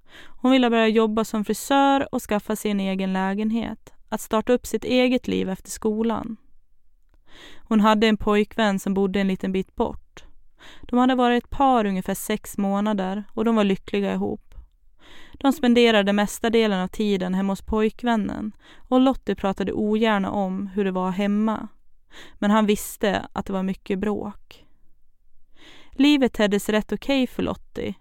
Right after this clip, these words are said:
även om familjesituationen inte var den bästa. Hon hade bra ekonomi enligt mamman och var sparsam.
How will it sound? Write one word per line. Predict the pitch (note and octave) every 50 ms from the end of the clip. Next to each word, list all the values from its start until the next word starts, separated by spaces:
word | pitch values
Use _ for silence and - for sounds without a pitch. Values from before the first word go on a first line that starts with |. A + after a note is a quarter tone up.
| - -
även | B3 A#3+ A#3+ A#3 B3+ C4
om | B3+
familjesituationen | A#3+ - G#3+ G#3 G#3 G#3 G#3 G#3 G#3+ G3+ A3 G#3 - G#3+ G3+ - B3 A#3+ A#3+ G#3+ F#3 F3+
inte | F3+ F3+ F3+ - F#3+
var | F#3+ F#3+
den | F#3+ G3 G3
bästa. | G3+ G3+ - - - - - B3 - - G#3+ - - - - - _ - - - - - - - - - - -
Hon | A3 G#3+
hade | A3 G#3 G3 G3
bra | F3+ F#3+ G3+ G#3 G#3+ A3
ekonomi | A3 - - G3 F#3+ F#3 F#3+ G3 G3+ G3+ G#3+
enligt | G#3+ A3 A3+ A3 -
mamman | A#3+ A3+ A3+ A3 G#3+ G#3 G#3 G#3+ A3+ B3 B3+ - -
och | - A#3 A3+
var | A3 A3
sparsam. | - - - G3 - - G3 - - - - - - A3 G#3+